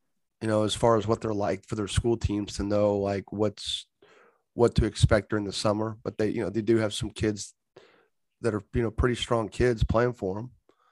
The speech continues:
Um, you know, and, and I've been a Logan Imes fan for a while. I, I, I'd like, as, as he, you know, he struggled to shoot the ball in the sectional,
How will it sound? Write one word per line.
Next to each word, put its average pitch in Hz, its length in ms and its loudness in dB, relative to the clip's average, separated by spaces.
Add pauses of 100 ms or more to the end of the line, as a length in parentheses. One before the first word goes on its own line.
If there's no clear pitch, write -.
(640)
Um, - 540 -10 (180)
you - 100 -10
know, 104 240 -4
and, 107 280 -10 (760)
and 127 100 4
I've 147 140 8
been 139 100 6
a 127 60 6
Logan 113 320 4
Imes 104 320 -2
fan 101 240 -2
for 101 160 -2
a 101 40 0
while. 101 320 -2
I, 110 120 -6 (100)
I, 110 80 2 (180)
I'd 113 140 0
like, 127 220 6 (840)
as, 127 220 4
as 123 380 2 (440)
he, 143 180 0 (200)
you 127 80 0
know, 120 60 2
he 127 100 2
struggled 147 400 4
to 120 40 0
shoot - 220 -2
the - 80 -4
ball 113 180 4
in 90 60 0
the 95 60 -6
sectional, 98 600 -2